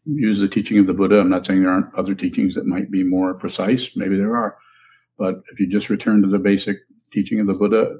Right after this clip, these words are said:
everything is dependently arisen. There's not a separate, separate thing anywhere. It sure looks like it, though, doesn't it? And we get, mm-hmm.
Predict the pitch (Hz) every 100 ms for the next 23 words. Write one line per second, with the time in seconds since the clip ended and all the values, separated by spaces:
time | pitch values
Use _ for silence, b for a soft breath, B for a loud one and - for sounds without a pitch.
0 | - 120 123 110 104 113 107 104 92 104
1 | 123 143 139 - - - 95 95 90 -
2 | 104 - - - _ - 107 104 107 -
3 | 110 - 104 117 120 151 - _ _ _
4 | _ _ _ - - - 262 151 175 -
5 | 113 - - 110 120 - - - _ _
6 | _ - 113 107 104 101 131 - 98 180